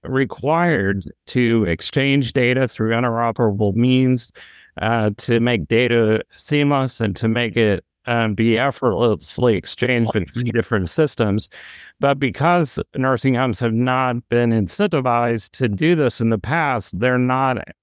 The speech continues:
uh, many of them are not at a level that many other settings are. So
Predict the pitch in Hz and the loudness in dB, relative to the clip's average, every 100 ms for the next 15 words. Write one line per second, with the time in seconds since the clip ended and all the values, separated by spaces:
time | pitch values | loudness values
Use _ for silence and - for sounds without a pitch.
0 | _ _ _ - 135 135 147 151 139 120 | _ _ _ -6 -2 0 0 0 0 0
1 | 117 110 110 117 131 139 - 117 117 117 | 0 0 0 0 0 -2 -2 -2 0 0
2 | 123 135 117 107 95 - - - _ _ | 0 0 2 0 -2 -6 -20 -20 _ _
3 | _ - 120 127 120 117 131 131 131 135 | _ -6 -2 0 0 0 0 2 2 2
4 | 139 113 - 127 120 107 104 131 151 120 | 0 -2 -2 0 0 0 0 0 0 0
5 | 101 92 - 135 123 113 | -2 -2 -2 0 2 0